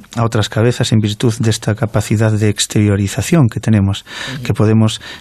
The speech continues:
Speaker 1: transmitir, podemos hacer implantes mentales, ¿no? Yo puedo implantar ahora mi mente en, en, en tu mente, Carmen, y en la de las personas que nos estén escuchando y, y, y al revés. Y hay, y hay algo fascinante, y es que, eh, l-, no, no comenzamos a tener realmente memoria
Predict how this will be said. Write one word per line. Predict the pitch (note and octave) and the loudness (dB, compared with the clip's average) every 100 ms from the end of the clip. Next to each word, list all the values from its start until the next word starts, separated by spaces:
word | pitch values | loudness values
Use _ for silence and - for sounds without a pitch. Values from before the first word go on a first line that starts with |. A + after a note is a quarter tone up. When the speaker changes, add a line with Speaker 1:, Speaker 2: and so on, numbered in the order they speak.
| - | -10
Speaker 1:
transmitir, | - G#2+ G#2+ G2+ - | -2 2 2 2 0
podemos | A#2 C#3 B2+ | 2 2 0
hacer | - C3 | 0 0
implantes | A#2+ - B2 A#2 | 2 2 0 2
mentales, | A2+ G#2 G2+ A2 F#2 G2+ | 4 4 2 0 2 0
¿no? | E3+ | 2
Yo | C#3+ | 0
puedo | A2 A#2 | 2 2
implantar | A#2 A#2+ A2 G#2+ A2+ | 2 2 0 2 2
ahora | A2 | 4
mi | A2 A2 | 4 4
mente | A#2+ A2+ A#2 A#2 - - - - | 4 2 2 0 -2 -14 -12 -2
en, | A2 A2 G#2+ G#2 | 2 4 4 2
en, | A#2+ A#2 | -2 0
en | A2+ G#2+ | 2 2
tu | G#2+ G#2 | 2 2
mente, | B2 C3 - | 2 2 0
Carmen, | B2+ C3 C#3 | 2 4 4
y | A#2 | 4
en | |
la | G#2 | 4
de | G2+ G2+ | 2 0
las | - | -2
personas | - - A#2+ | -2 2 2
que | - | 4
nos | A2+ A2 | 2 2
estén | - A2+ | 2 2
escuchando | - G2+ D3+ B2+ | 2 0 2 4
y, | A2 G#2+ G#2+ | 4 2 0
y, | A#2 A#2 | 0 0
y | |
al | G#2+ | 0
revés. | G#2+ D3+ B2+ - - - - - | 2 0 0 -6 -12 -8 -8 -2
Y | C3+ | 0
hay, | C#3+ - | 0 -2
y | C3 | -2
hay | B2+ | 0
algo | D#3+ D#3 | 0 0
fascinante, | C#3 - B2+ D#3+ A#2+ A2 A2 - - - | -2 0 2 4 2 0 -4 -10 -14 -4
y | C3+ C3+ | 2 2
es | B2+ | 2
que, | - C3 B2+ - _ _ - | 0 2 2 -2 _ _ -2
eh, | B2 A#2+ A#2+ | 2 4 4
l-, | - - A#2+ B2 B2 A#2+ | 2 0 0 2 2 4
no, | C3+ D#3 E3 - | 4 2 2 0
no | C#3 D3 | 2 2
comenzamos | D3+ E3 C3+ - F#3 C#3+ C3+ | 4 4 4 4 4 4 2
a | - | -2
tener | A#2+ C3 C#3+ | 0 2 4
realmente | C3+ C#3 C#3 C#3 | 4 4 4 4
memoria | B2 C3+ E3 A#2 A#2+ | 4 4 4 2 -2